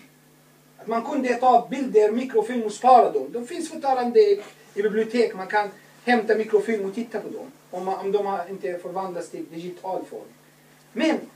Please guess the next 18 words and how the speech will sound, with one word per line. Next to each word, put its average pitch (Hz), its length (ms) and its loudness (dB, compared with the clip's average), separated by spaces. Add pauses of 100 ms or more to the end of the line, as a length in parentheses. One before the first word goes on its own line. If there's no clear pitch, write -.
(220)
om 247 140 6
man 311 240 4
tar 339 440 6
det 262 140 2
där 294 240 6
som, 240 340 4 (140)
eh, 220 240 6
H 269 220 6
G 254 120 4
Wills 240 500 -2 (500)
har 226 160 8
pratat 277 420 4
om 247 240 4
nittonhundratrettiosju, 254 920 -4 (380)
innan 277 300 0
man 240 180 2
upptäckte 208 640 -6 (120)
datorn, - 460 -2